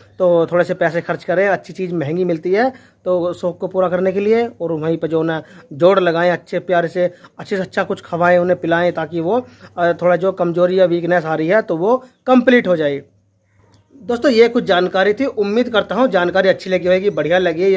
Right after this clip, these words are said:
होगी। यदि आप भी मुझसे कुछ कहना चाहते हैं तो आप मुझे कमेंट बॉक्स में जरूर कमेंट करें, मैं उसका उत्तर वीडियो के माध्यम से जरूर दूंगा,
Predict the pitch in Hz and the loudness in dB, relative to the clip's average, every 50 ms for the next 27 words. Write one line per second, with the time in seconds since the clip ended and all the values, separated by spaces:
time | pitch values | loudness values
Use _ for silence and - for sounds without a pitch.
0 | 190 208 - 151 160 180 185 190 190 233 247 240 - - - - - 185 175 247 | 2 0 -2 0 -2 -2 -2 -2 -2 -2 -4 -4 -6 -10 -16 -16 -12 -6 -4 -4
1 | - - 185 202 202 180 226 247 226 208 185 - 214 233 233 - 202 196 214 214 | -2 2 2 2 2 4 2 2 2 0 -4 -4 -6 -6 -4 -2 0 0 0 0
2 | 214 190 180 175 190 190 208 202 196 180 185 180 180 180 185 185 175 165 170 175 | 0 -2 -2 -2 -2 -2 -2 0 0 2 2 0 0 -2 -4 -4 -2 -2 -2 -2
3 | 165 170 165 151 - 170 160 151 151 160 165 180 175 180 185 180 202 202 226 240 | -4 -4 -6 -6 -8 -8 -6 -6 -4 -4 -2 -2 -2 -2 -2 -2 -2 0 0 0
4 | 247 240 - - - - - 220 240 226 233 - 226 208 214 - 208 185 180 185 | -2 -6 -12 -20 -20 -10 -4 -2 -2 -2 -2 -2 -4 -4 -2 -2 -2 -2 0 -2
5 | 185 185 180 180 180 175 170 165 151 147 165 165 151 143 160 160 165 180 202 214 | -2 0 2 2 2 2 0 -4 -4 -4 -6 -6 -4 -4 -4 -2 0 0 2 2
6 | 226 240 240 233 | 2 2 2 0